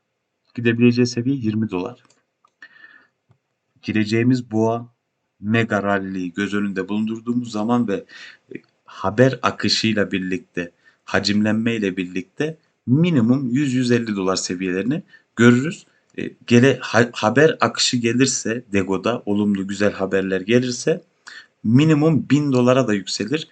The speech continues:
bin beş yüz dolara da yükselir, iki bin dolara da yükselir. Çünkü o potansiyel var arkadaşlar Dego Finans'ta. Yani birden patlatabilirler bu coin'i.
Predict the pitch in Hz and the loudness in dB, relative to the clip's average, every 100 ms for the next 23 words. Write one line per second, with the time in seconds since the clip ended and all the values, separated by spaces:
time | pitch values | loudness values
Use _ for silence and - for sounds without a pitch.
0 | - _ _ 117 127 127 123 120 107 98 | -20 _ _ 6 6 6 4 2 -4 -2
1 | 104 101 92 92 - - 131 160 _ _ | 0 2 0 -4 -6 -4 -4 -4 _ _
2 | - 107 131 113 110 113 113 107 104 - | -10 -4 -2 0 0 0 0 0 -2 0
3 | 131 160 - 127 - 110 - - 107 98 | -2 -2 -2 -2 -2 -6 -6 -4 -2 -2
4 | - 147 110 95 85 92 87 85 - 98 | -6 -4 0 2 0 -4 -8 -8 -4 -4
5 | - - 98 92 98 - 98 90 - 98 | -6 0 0 0 -4 -6 -10 -8 -6 -4
6 | 101 104 147 120 113 120 - 104 - 95 | -4 0 0 2 -2 -6 -6 -6 -6 -4
7 | 101 98 95 90 90 85 80 95 98 135 | -4 -2 -2 0 -2 -4 -8 -4 0 -2